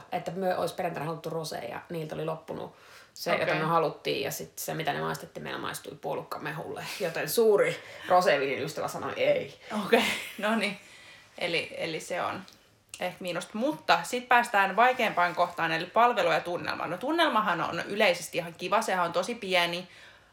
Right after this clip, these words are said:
Speaker 2: aika intiimi tila, kun miettii.
Speaker 1: Joo.
Speaker 2: Et
Speaker 1: Vähän ehkä hälyinen, mutta
Speaker 2: vähän on hälyinen,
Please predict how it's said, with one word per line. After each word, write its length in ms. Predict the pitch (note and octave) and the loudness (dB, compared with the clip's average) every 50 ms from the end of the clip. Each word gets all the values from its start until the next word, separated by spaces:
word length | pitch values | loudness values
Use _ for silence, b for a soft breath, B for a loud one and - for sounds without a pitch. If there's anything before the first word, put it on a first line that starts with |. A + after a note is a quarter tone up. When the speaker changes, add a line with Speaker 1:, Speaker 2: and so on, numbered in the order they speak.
| B | B
Speaker 2:
aika 400 | - - F#3 F3+ E3+ - E3 C#3+ - | 2 4 4 4 4 4 2 2 2
intiimi 640 | - F3 F3+ F3+ D#3 C#3+ D3+ D#3 D3 D3 E3 F#3+ - _ _ | 0 -4 -4 -4 -4 -4 -6 -6 -6 -8 -10 -12 -14 _ _
tila, 340 | - F3 F3+ F3 F#3 G#3 A#3+ - - - - - _ _ _ _ | -6 -4 -2 2 4 4 2 2 -2 -10 -18 -20 _ _ _ _
kun 140 | - - E3 | -8 -6 -6
miettii. 520 | E3 D#3+ D#3 D#3 - - - G#3+ G#3+ G#3+ F#3+ | -4 -6 -6 -8 -10 -8 -6 -4 -2 4 6
Speaker 1:
Joo. 360 | G#3 G3 F3+ E3 D3+ D3 - B B B B B B - | 8 8 8 6 4 2 0 B B B B B B 0
Speaker 2:
Et 60 | A3+ | 4
Speaker 1:
Vähän 320 | B3+ D4 E4+ F#4+ F#4 D4+ | 4 6 8 6 6 6
ehkä 220 | B3 A#3 - B3 A#3 | 4 2 2 0 0
hälyinen, 560 | A3 A3 G#3 G3+ G3+ G#3+ A#3 C4+ C#4+ C4+ A#3+ A#3 | 2 2 4 4 4 4 2 0 -2 -4 -2 -2
mutta 260 | A3 G#3+ G#3 - F#3+ | -2 -2 2 4 6
Speaker 2:
vähän 340 | G3+ G#3 G#3+ A3+ A3+ A3 G3+ | 6 6 6 2 2 2 0
on 100 | F3 F#3+ | 0 0
hälyinen, 240 | G3 F3 F3+ - | 0 0 0 2